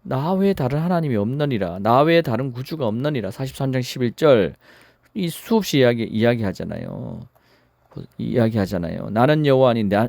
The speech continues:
이는 내 이름이라." 이사야서 사십이 장 팔 절. "나는 내 영광을 다른 자에게, 나, 내 찬송을 우상에게 주지 아니하니라." 어, 나리기 이전부터 나는 그니, 이사야 사십삼 장 십삼 절. 내가 그라는 거예요.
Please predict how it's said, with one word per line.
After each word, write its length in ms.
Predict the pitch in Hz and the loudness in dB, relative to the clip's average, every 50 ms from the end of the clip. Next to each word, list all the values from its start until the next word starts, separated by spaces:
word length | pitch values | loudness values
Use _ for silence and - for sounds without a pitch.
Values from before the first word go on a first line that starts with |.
| - _ _ | -4 _ _
이는 280 | 151 165 170 170 165 | 0 0 2 2 2
내 80 | 131 101 | 4 4
이름이라." 420 | 107 120 151 131 110 95 85 80 78 | 4 4 2 0 0 -2 -4 -6 -6
이사야서 420 | 98 107 - - 139 123 117 120 | -6 -6 -2 0 0 0 0 -2
사십이 420 | 110 - - 147 160 - 185 180 165 | -8 -10 -10 -10 -8 -6 -4 -2 -2
장 160 | 165 160 151 | -2 -4 -4
팔 200 | - 127 104 95 | -4 -6 -6 -6
절. 260 | - - - 98 - - - - - - _ | -8 -12 -14 -14 -16 -18 -20 -20 -20 -8 _
"나는 260 | - 139 156 165 151 131 | 2 4 6 6 6 6
내 240 | 131 147 165 180 | 6 6 6 6
영광을 380 | 180 170 170 165 165 160 160 156 | 4 2 2 0 -2 -2 -2 -2
다른 280 | - 135 120 123 131 127 | -2 -4 -4 -2 -2 -2
자에게, 340 | 123 110 104 95 92 90 | -2 -2 -2 -2 -4 -8
나, 240 | 80 85 90 95 95 - | -6 -4 -4 -2 -2 -2
내 180 | 104 113 117 117 | 0 2 0 2
찬송을 420 | - 139 123 123 127 127 120 110 | 0 -2 -4 -2 -2 -2 0 0
우상에게 600 | 110 120 131 175 185 214 202 196 190 180 170 170 | 0 0 -2 0 2 4 4 4 4 2 0 -2
주지 320 | 151 156 143 147 139 131 | -2 -4 -6 -6 -6 -4
아니하니라." 1200 | 117 92 87 92 95 92 90 90 - - 110 101 92 85 80 85 90 101 98 90 85 76 64 - - _ _ - - - - - _ _ _ _ | -2 -2 -2 -2 -2 -4 -4 -6 -8 -8 -6 -6 -6 -4 -4 -2 0 0 0 0 0 -2 -4 -8 -12 _ _ -20 -20 -20 -20 -20 _ _ _ _
어, 180 | - - - - - - - - | -14 -12 -12 -12 -12 -14 -16 -6
나리기 680 | - 117 110 117 135 165 202 214 202 202 - 208 196 170 | -2 0 2 4 6 6 6 4 2 0 0 0 0 2
이전부터 400 | 147 175 180 180 170 170 - 175 | 2 2 2 2 0 0 2 2
나는 280 | 139 117 127 139 135 113 | 4 4 4 4 2 2
그니, 340 | 131 131 123 110 95 78 - - | 2 2 2 0 0 -2 -4 -8
이사야 280 | 107 101 - 131 117 | -10 -6 -4 -2 -2
사십삼 460 | 101 - 120 117 113 - - 113 107 | -2 -4 -8 -10 -10 -8 -6 -6 -4
장 80 | 107 107 | -4 -6
십삼 340 | - - - - 104 95 90 | -8 -10 -12 -10 -10 -8 -8
절. 120 | 92 90 - | -8 -2 2
내가 240 | 131 143 170 226 | 4 6 6 4
그라는 400 | 214 - 196 202 196 165 143 113 | 4 4 4 4 4 2 2 -2
거예요. 360 | 98 95 98 110 113 110 - | -4 -6 -6 -6 -8 -10 -12